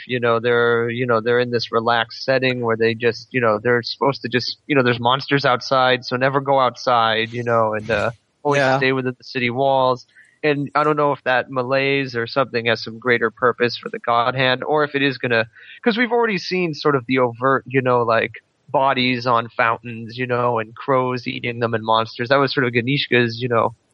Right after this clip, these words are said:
Speaker 2: Yeah.
Speaker 1: version of, you know, what we thought might be, uh, you know, Griffith's version of things, you know, if, if apostles took over the capital.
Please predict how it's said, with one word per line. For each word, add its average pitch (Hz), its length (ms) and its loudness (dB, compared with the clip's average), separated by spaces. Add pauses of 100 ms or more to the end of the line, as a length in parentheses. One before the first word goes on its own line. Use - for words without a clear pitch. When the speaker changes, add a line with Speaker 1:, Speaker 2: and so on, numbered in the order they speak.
(260)
Speaker 2:
Yeah. 135 160 0
Speaker 1:
version 123 380 0
of, 120 180 -2 (140)
you 123 100 -8
know, 123 160 2
what 135 180 0
we 147 100 2
thought 147 300 0
might 135 220 0
be, 120 300 2
uh, - 180 0 (380)
you 139 120 -2
know, 120 120 4
Griffith's 120 460 -2
version 117 360 -2
of 107 200 -8
things, 113 320 -4
you 117 80 -4
know, 104 200 0
if, 117 80 -6 (260)
if 131 220 0
apostles 101 600 0
took - 180 -4
over 110 180 0
the - 100 -14
capital. 110 520 0